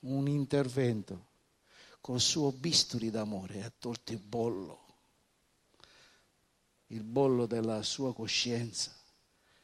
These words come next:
e gli ha impresso un altro bollo, amato da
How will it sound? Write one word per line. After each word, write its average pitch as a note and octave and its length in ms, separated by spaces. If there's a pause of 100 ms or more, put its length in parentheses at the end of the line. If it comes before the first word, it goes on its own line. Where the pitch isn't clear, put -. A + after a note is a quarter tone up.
(560)
e A2+ 80
gli A2+ 200
ha A#2+ 60
impresso A#2 720
un A2 120
altro B2+ 460
bollo, G2 640 (560)
amato - 640
da - 180